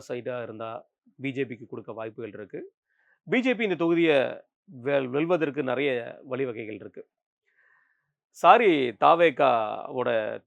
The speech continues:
தொண்டர்களுக்கும் சரி, தாவேகா நிர்வாகிகளுக்கும் சரி, இந்த தொகுதியில பெருசா நாங்க விஜய் அவர்களுடைய பேச்சை நாங்க கேட்கவே இல்லைங்க. விஜய், விஜய், விஜய் அவர்கள்னு எல்லா இடத்துலையுமே இளைஞர்கள் மத்தியில ஒரு பேச்சு இருக்கும் இல்லையா? அது இந்த தொகுதியில ரொம்ப கம்மி.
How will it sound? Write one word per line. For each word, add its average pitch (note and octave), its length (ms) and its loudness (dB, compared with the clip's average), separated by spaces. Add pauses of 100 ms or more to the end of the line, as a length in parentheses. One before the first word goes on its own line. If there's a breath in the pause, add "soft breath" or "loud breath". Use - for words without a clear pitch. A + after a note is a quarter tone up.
(140)
தொண்டர்களுக்கும் C#3+ 580 -2
சரி, B2+ 360 -6
தாவேகா B2 640 -4
நிர்வாகிகளுக்கும் A#2+ 640 -8
சரி, - 300 -20 (920)
இந்த G3+ 220 2
தொகுதியில A3+ 340 4
பெருசா G3 440 2
நாங்க B2+ 760 0
விஜய் D#3+ 340 -2
அவர்களுடைய D#3 540 2
பேச்சை F3 380 -2
நாங்க A2+ 280 -4
கேட்கவே C#3 460 0
இல்லைங்க. A2 260 -12
விஜய், C3 360 -6
விஜய், C#3+ 360 -2
விஜய் C#3+ 320 -2
அவர்கள்னு D3 340 -2
எல்லா D3 280 2
இடத்துலையுமே D3+ 500 0 (260)
இளைஞர்கள் C#3 460 -2
மத்தியில C3 140 -6
ஒரு A2+ 160 -8
பேச்சு C3+ 260 -6
இருக்கும் A2 220 -16
இல்லையா? A#2+ 260 -14 (600 soft breath)
அது E3+ 220 4
இந்த F#3+ 220 4
தொகுதியில E3 380 2
ரொம்ப C#3 220 -2
கம்மி. A2+ 360 -10